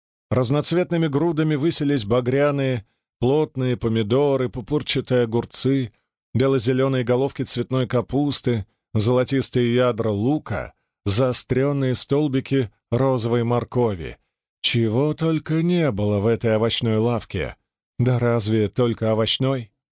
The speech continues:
Белые конусы сахарных голов, слежавшиеся глыбы поваренной соли,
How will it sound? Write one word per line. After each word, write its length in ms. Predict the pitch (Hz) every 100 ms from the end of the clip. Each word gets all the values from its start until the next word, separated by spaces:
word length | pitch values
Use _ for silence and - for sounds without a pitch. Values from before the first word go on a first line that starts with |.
| _ _ _ _ _ _ _ -
Белые 420 | 101 139 147 143
конусы 440 | 147 147 143 -
сахарных 760 | 127 143 143 - 139 123 127 101
голов, 640 | 92 117 117 127 104 - _ _ _ _ _ -
слежавшиеся 800 | - 110 110 156 - 151 - 135
глыбы 340 | 131 156 151
поваренной 600 | 139 139 143 151 135 139
соли, 640 | 123 - 139 147 92 -